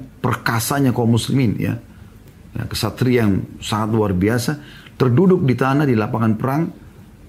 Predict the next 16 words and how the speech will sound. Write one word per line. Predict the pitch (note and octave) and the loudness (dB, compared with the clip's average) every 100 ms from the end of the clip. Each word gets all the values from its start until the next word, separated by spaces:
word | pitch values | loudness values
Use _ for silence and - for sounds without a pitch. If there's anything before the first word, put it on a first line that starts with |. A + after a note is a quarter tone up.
| - | -14
sambil | - D3 E3 E3+ D#3+ | -4 0 4 2 2
merasa | - D3 D#3 D#3+ | 0 0 0 0
lesu | E3+ - - D#3 | 0 0 2 2
gitu, | A#2 G#2+ | 2 0
karena | B2 C3 | 0 0
Nabi | C#3+ C#3 | 0 -2
sallallahu | - | -2
alaihi | |
wasallam | C#3+ C#3+ | -4 -2
telah | C3 | -2
terbunuh. | C3 B2 C3 F#2+ - - - - | 0 0 2 0 -4 -18 -12 0
Lalu | C#3 E3+ | 2 4
lewat | G3+ E3 | 2 2
sahabat | C3+ C3+ B2+ C3 | 2 2 2 2
ini. | G#2+ E2 - - - - - - - - - | 0 0 -8 -20 -20 -20 -20 -20 -20 -16 -10
Ya. | - | -8